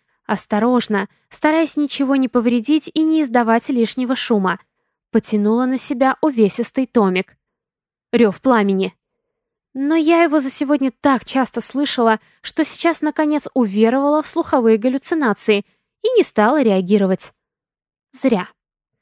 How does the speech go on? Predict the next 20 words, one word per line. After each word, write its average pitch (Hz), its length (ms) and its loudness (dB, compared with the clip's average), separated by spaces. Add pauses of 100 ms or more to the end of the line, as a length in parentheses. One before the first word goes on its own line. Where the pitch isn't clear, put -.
(240)
Когда 320 280 0
темноту 269 420 0
башни 226 380 0
прорезал 226 580 2
яркий 220 520 0
рыжий 208 300 -2
свет, 277 400 -2 (320)
я 359 180 2
не 349 120 4
успела 277 420 2
даже 220 260 2
испугаться, 294 600 -2
как - 180 -2
услышала 220 500 -2
шаги. 220 440 0 (380)
Решительные, 208 680 2
быстрые, 208 500 2 (160)
стремительно 277 640 0
приближающиеся 240 880 0
шаги. 226 480 0